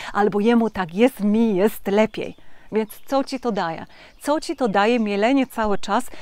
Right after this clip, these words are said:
twoich problemów, twoich dolegliwości i tego wszystkiego złego, co ci się tutaj na tym świecie nie podoba? Najwyższy czas, aby stać się świadomym magiem i tworzyć na tym świecie i w twoim życiu przede wszystkim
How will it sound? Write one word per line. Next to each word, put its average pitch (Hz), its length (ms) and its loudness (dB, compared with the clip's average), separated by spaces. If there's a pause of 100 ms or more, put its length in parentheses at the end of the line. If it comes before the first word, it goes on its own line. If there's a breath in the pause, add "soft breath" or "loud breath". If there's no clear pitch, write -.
twoich 226 340 2
problemów, 196 680 0
twoich 185 320 -2
dolegliwości 202 880 0
i 185 40 -6
tego 208 220 -4
wszystkiego 196 500 -4
złego, 196 500 2 (260 loud breath)
co 302 120 -4
ci 277 120 -6
się - 120 -2
tutaj 226 280 -8
na 190 120 -4
tym 202 140 -8
świecie 190 340 -6
nie 226 100 0
podoba? 233 420 2 (380 loud breath)
Najwyższy 233 520 2
czas, 240 200 2
aby 208 200 2
stać - 280 -4
się 226 160 -2
świadomym 208 640 0
magiem 196 440 4 (240 loud breath)
i - 100 -8
tworzyć 294 520 2
na 196 120 0
tym 208 160 -6
świecie 208 480 -4
i 214 160 -6
w - 100 -20
twoim 254 420 2
życiu 185 240 -4
przede 190 280 -6
wszystkim 233 400 -6